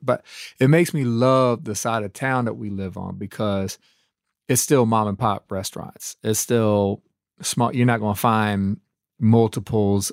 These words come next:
of these out there. It's still, you know, we still have some, some of that, you know, thing that's not like, you know, insert whatever, you know, when they're, when they're building the suburban town and they're gonna put this restaurant beside this restaurant, beside this,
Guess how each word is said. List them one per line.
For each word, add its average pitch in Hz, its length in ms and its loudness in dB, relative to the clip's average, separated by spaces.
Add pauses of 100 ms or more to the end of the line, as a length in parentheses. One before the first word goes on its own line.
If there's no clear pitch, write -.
of 101 160 0
these 98 260 2
out 101 340 0
there. 92 160 -8
It's 98 220 -2
still, 101 460 2
you 131 100 0
know, 123 200 4
we 131 160 2
still 143 220 4
have 147 300 0
some, 120 300 -8
some 135 260 -4
of 110 100 -2
that, 120 360 -2
you 127 80 -2
know, 104 300 -2
thing 127 260 0
that's 110 220 0
not 107 180 0
like, 104 240 -2 (760)
you 151 200 4
know, 110 560 4 (300)
insert 131 640 4 (420)
whatever, 117 840 2 (100)
you 123 140 4
know, 104 300 4
when 107 180 4
they're, 107 280 2
when 117 180 2
they're 107 120 2
building 117 560 2 (440)
the 110 100 2
suburban 110 520 2
town 110 520 0
and 104 160 0
they're 101 100 0
gonna 110 320 2
put 101 260 -2
this 113 280 2
restaurant 104 560 0
beside 104 320 0
this 107 200 0
restaurant, 98 460 0
beside 98 400 0
this, 101 480 0